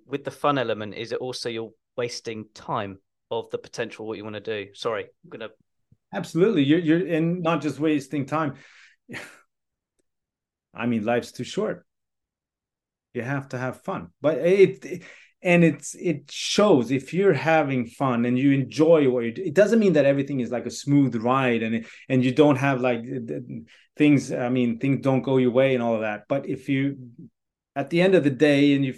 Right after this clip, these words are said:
Speaker 2: and you summarize and you say, "Yes, it's been a good day. It's been a fun day. I've had fun,"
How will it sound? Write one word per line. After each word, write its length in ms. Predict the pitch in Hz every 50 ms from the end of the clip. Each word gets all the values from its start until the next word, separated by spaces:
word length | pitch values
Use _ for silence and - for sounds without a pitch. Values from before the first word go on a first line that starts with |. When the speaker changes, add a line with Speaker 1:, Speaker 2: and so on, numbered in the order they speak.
| - _
Speaker 2:
and 240 | - - 156 139 135
you 80 | 131 120
summarize 600 | - - 156 165 170 156 131 123 123 123 123 120
and 100 | 123 127
you 40 | 120
say, 220 | 117 - 131 123
"Yes, 460 | 123 135 147 143 - - - - - _ _ _ _ _ _
it's 360 | 190 185 185 185 175 151 -
been 180 | - 180 170 160
a 40 | 147
good 220 | 131 147 143 131
day. 240 | 120 135 131 135 135
It's 160 | 131 120 -
been 220 | 127 123 143 135 131
a 60 | 117
fun 480 | - - _ _ 147 143 143 143 135
day. 200 | 113 113 110 110
I've 160 | 113 113 110 110
had 300 | 123 139 139 135 123 -
fun," 480 | - - - 131 113 110 113 127 127